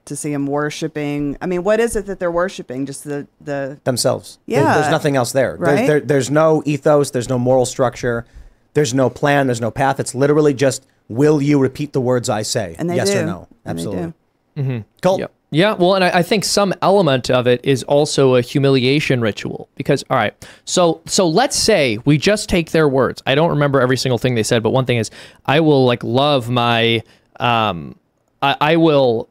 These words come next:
Speaker 3: love my black neighbors just as much as my white neighbors." Now, this is like,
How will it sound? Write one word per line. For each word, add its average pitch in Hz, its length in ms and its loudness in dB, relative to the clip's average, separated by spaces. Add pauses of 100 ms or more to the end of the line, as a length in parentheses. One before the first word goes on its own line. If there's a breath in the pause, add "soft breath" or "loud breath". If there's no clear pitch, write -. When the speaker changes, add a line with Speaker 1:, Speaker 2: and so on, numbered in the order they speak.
(140)
Speaker 3:
love 151 420 0
my 131 160 2
black 143 340 0
neighbors 110 320 -2
just 139 220 0
as 127 100 -2
much 139 220 -2
as 123 100 2
my 120 200 2
white 131 280 0
neighbors." 120 380 -2
Now, 160 280 0 (120)
this 214 100 0
is 233 40 0
like, 190 200 0